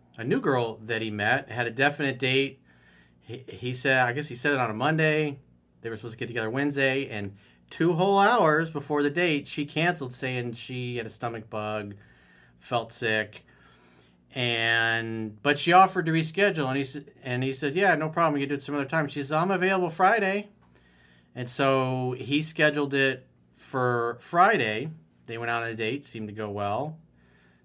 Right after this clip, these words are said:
They were French kissing at the end of the date. So I was like, she says, "Hey, call, text me when you get home." Before he even got home, she was texting him. And then the following week,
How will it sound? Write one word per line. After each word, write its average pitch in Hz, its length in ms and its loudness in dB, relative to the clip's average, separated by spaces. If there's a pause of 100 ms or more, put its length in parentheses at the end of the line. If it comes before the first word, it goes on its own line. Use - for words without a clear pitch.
(200)
They 107 200 -4
were 101 520 -6 (640)
French 127 220 -2
kissing 139 300 -2
at 131 80 -4
the 131 80 -8
end 135 80 -2
of 135 60 -2
the 135 60 -4
date. 180 380 0
So 135 280 0
I - 20 0
was 127 140 -2
like, 127 240 -2 (360)
she - 140 -10
says, 151 220 -2
"Hey, 233 180 2
call, 165 360 2
text 160 280 -4
me 175 100 -2
when 165 120 0
you 160 40 0
get 160 120 0
home." 175 400 0 (320)
Before 156 320 2
he 143 100 2
even 151 160 0
got 151 220 6
home, 170 400 2
she 123 260 -6
was 123 180 -6
texting - 420 -2
him. 87 200 -12 (840)
And 120 80 -6
then 127 100 0
the 127 60 -2
following 143 420 4
week, 147 340 0